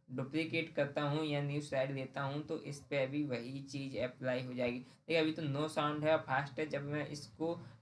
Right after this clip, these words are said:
अ, apply all पे click करूँगा तो यहाँ इसके बाद जब मैं नई slide लूँगा तो आप देख पाओगे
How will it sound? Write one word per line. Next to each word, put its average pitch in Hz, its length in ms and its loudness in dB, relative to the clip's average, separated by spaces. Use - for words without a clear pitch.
अ, 135 60 0
apply 156 360 4
all 143 260 4
पे 165 80 2
click 139 360 -2
करूँगा 139 340 2
तो 151 140 -2
यहाँ 123 320 -4
इसके 147 260 -2
बाद 147 180 4
जब 147 100 0
मैं 151 120 0
नई 135 160 -2
slide 143 400 0
लूँगा 127 320 -4
तो 147 180 -4
आप 139 280 0
देख 131 220 -6
पाओगे 127 240 4